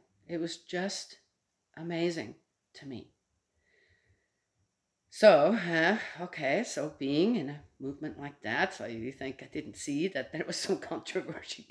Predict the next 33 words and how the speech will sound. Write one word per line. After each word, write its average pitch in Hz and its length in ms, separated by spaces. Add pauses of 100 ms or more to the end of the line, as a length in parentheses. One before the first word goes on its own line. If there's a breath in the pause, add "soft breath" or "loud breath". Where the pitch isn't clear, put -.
going 165 280
on - 160 (100)
with - 160
the 160 80
members 156 680
and 131 160
the, 147 100 (640 loud breath)
you 175 160
know, 160 180
the, 160 160
the 151 160
continues, 170 880 (400 soft breath)
the 156 80
continued, 175 800
you 147 140
know, 156 260
you 147 60
know, 156 160 (960 loud breath)
you 143 160
know, 143 80 (200)
power 170 600
and 160 220
money 175 600
and 165 220
greed, 170 640
and 165 100
this, 185 200
it 214 80
was - 180
there 143 280
too. 156 560
It, 175 140
it, 190 120